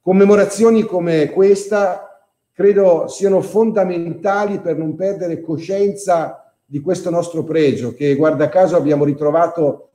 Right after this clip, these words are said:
in questi mesi di emergenza, facendoci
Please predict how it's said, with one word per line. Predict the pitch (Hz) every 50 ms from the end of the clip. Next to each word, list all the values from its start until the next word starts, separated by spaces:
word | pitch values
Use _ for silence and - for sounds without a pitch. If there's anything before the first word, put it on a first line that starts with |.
| _ _ _
in | 135 143 135
questi | 147 156 - - - 147
mesi | 156 156 - 143 135
di | 135 135
emergenza, | 127 123 117 104 - 107 101 92 87 - _ - - - _ _ _ _ _ _ _ _
facendoci | - 151 147 196 202 196 196 185 - - 180 170 160 143 127 - - _